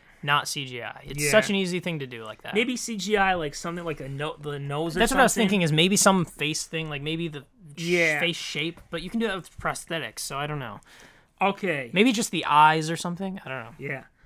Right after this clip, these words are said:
Speaker 2: You know, I think probably top five things we've talked about on
Speaker 1: Yes.
Speaker 2: these shows is The Office.
Speaker 1: Definitely top five.
Speaker 2: I mean, wait, what do you think are the top five things we talked about? I will
Speaker 1: Spider-Man,
Speaker 2: take a guess. Spider-Man,
Speaker 1: Homecoming,
Speaker 2: Homecoming,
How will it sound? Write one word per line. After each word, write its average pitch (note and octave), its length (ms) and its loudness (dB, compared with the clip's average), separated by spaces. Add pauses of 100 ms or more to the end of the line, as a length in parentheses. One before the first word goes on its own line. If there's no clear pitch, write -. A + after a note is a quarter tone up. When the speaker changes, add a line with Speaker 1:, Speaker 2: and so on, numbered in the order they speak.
(460)
Speaker 2:
You C4 140 -2
know, D4 140 0
I C4+ 100 0
think G4 320 -8
probably A#3 760 -2
top E4+ 320 -6
five B3+ 260 0
things A3+ 240 -6
we've F3 220 -6
talked E3+ 320 -8
about B2 340 -10
on C#3 140 -4
Speaker 1:
Yes. C3+ 280 -2
Speaker 2:
these D3 80 -6
shows C#3 300 -6
is E3+ 120 -4
The F#3+ 160 -2
Office. B2+ 580 -4
Speaker 1:
Definitely C3 520 -6
top A#2 260 -4
five. B2 100 2
Speaker 2:
I - 80 6
mean, C#4 160 -4 (180)
wait, A3 340 -2 (120)
what B3 160 -2
do F#4 60 0
you A4 100 -4
think C4 340 -6
are F#3+ 180 2
the E3 80 2
top D#3 280 -4
five D3+ 200 -2
things D#3 240 -6
we D3+ 60 -8
talked C#3 320 -8
about? C3+ 220 -8
I A#3+ 120 6
will D#4+ 120 2
Speaker 1:
Spider-Man, E3 420 6
Speaker 2:
take F3+ 60 6
a E3+ 120 6
guess. E3 200 -6 (280)
Spider-Man, A#3+ 600 2
Speaker 1:
Homecoming, A#3 60 -2
Speaker 2:
Homecoming, F#3 720 -4